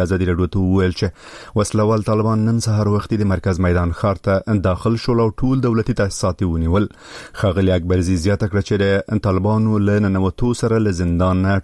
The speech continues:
ټول بندیان وتښتېدل. طالبانو د یوې اعلامیې په خپرولو سره ویلي چې د میدان وردګ ولایت مرکز میدان ښار یې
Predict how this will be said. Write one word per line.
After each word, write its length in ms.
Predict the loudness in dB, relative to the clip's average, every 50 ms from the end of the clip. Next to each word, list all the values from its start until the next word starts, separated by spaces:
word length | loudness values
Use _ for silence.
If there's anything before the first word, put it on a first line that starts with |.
| 0 0
ټول 240 | 0 0 0 0 -2
بندیان 360 | -2 0 0 0 0 0 0
وتښتېدل. 680 | 0 -2 -2 -4 -4 -2 0 0 2 2 0 0 -2 _ _ _ -20 -20 -18 -18 -20 -20 -12 -6 -2
طالبانو 340 | 0 0 2 2 2 2 2
د 20 | 2
یوې 280 | 2 2 4 4 2 2 2
اعلامیې 400 | 2 2 2 2 2 2 0 0
په 80 | -2 -4
خپرولو 360 | -2 0 0 2 2 0 0 -2
سره 160 | -2 0 0
ویلي 340 | 2 2 2 2 2 0 -2
چې 160 | -2 -2 -2
د 80 | 0 0
میدان 220 | 0 2 0 0 0 0
وردګ 260 | 0 0 0 0 0
ولایت 400 | 0 2 2 2 2 0 0 0 -2
مرکز 300 | -2 -2 -2 -2 -2 0 0
میدان 240 | 0 0 0 0 -2 -2
ښار 260 | -2 -2 0 0 0 0
یې 280 | 0 0 -2 -2 -2